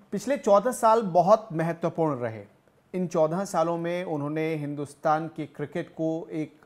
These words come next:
ऊंचाई दी है, एक आयाम दिया है। महेंद्र सिंह धोनी ने भारतीय टीम को वर्ल्ड चैंपियन बनाया, टी ट्वेंटी में वर्ल्ड चैंपियन बनाया, वनडे इंटरनेशनल में वर्ल्ड चैंपियन बनाया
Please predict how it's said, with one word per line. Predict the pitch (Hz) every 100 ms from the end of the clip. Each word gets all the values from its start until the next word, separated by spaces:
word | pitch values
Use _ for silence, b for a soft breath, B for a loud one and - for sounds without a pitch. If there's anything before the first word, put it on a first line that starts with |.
| _ -
ऊंचाई | 220 - 208 202
दी | 131 117
है, | 107
एक | 151 135 160
आयाम | 160 165 160 151
दिया | 131 120
है। | 110 - _ b b b b 151
महेंद्र | 170 196 233 226
सिंह | - 214
धोनी | 151 160 196 233 240 240 b -
ने | 185 226 247 - - 160
भारतीय | 131 147 165 165
टीम | 170 196
को | 196 208
वर्ल्ड | 160 147
चैंपियन | - 135 135 156
बनाया, | 143 139 135 135 _ b b _
टी | 226 233
ट्वेंटी | 185 160 185
में | 226
वर्ल्ड | 226 202 208
चैंपियन | 208 196 202 196
बनाया, | 190 185 185 190 b b -
वनडे | 156 196 190
इंटरनेशनल | 170 147 143 143 208
में | 220 208
वर्ल्ड | 190 196
चैंपियन | 196 180 175 170
बनाया | 156 147 143